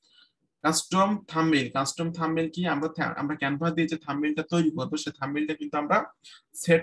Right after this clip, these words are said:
করতে পারবো না। live streaming, YouTube-এর মাধ্যমে কিন্তু live streaming করা যায়, live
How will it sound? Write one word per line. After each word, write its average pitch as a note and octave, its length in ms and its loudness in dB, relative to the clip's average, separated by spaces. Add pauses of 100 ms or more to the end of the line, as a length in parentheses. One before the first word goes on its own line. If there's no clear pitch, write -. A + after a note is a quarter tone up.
করতে E3+ 280 0
পারবো C#3 260 2
না। F#2+ 40 0 (480)
live F3+ 180 4 (160)
streaming, A#2 360 -4 (220)
YouTube-এর F3 320 2
মাধ্যমে E3 260 0
কিন্তু D#3+ 180 0
live C#3+ 120 2 (100)
streaming D3+ 340 -4
করা - 200 -4
যায়, C3 200 -2
live C#3 140 2